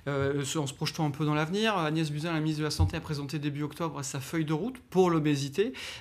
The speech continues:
Alors, il y a un catalogue de mesures, il y a des choses à prendre. Euh, qu'est-ce que vous en retenez, en tout cas, les prochains mois ? Est-ce que vous pensez que les pouvoirs publics ont saisi l'ampleur du problème ? Je rappelle qu'il y a quand même, c'est, les coûts de santé sont estimés à un peu plus de six milliards d'euros.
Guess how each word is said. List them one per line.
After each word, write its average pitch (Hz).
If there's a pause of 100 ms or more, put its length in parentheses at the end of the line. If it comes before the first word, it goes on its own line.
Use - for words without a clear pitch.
Alors, 123
il 131
y 131
a 131
un 127
catalogue 131
de 131
mesures, 135
il 151
y 143
a -
des 131
choses 131
à 127
prendre. 220 (320)
Euh, 139
qu'est-ce 214
que -
vous 196
en 185
retenez, 196
en 190
tout 175
cas, 202
les 165
prochains 180
mois ? 190
Est-ce 180
que 196
vous 175
pensez 170
que -
les 165
pouvoirs 165
publics 170
ont 151
saisi 170 (260)
l'ampleur 160
du 156
problème ? 185 (200)
Je -
rappelle 185
qu'il -
y 156
a -
quand 170
même, 156 (160)
c'est, 139
les 151
coûts -
de 165
santé 175
sont 160
estimés 151
à 156
un 147
peu 147
plus 143
de -
six -
milliards 170
d'euros. 175